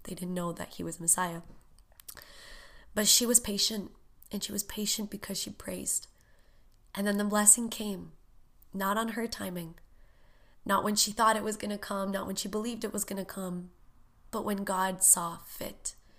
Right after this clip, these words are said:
And you can really learn so many lessons from Hannah's heart in this chapter. Such a beautiful, devoted, loyal heart to God. Like, she was like, "You know what?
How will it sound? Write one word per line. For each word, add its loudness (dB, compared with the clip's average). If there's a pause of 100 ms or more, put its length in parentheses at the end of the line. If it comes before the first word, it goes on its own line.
(680)
And 2
you 2
can 0
really 4
learn 4
so 8
many 2
lessons 0
from -2
Hannah's -4
heart -4 (500)
in 0
this 6 (100)
chapter. -4 (880)
Such 6
a 2
beautiful, -4 (100)
devoted, -2
loyal 0
heart -6
to -8
God. -6
Like, -4
she -4
was 0
like, -4
"You -4
know -2
what? -2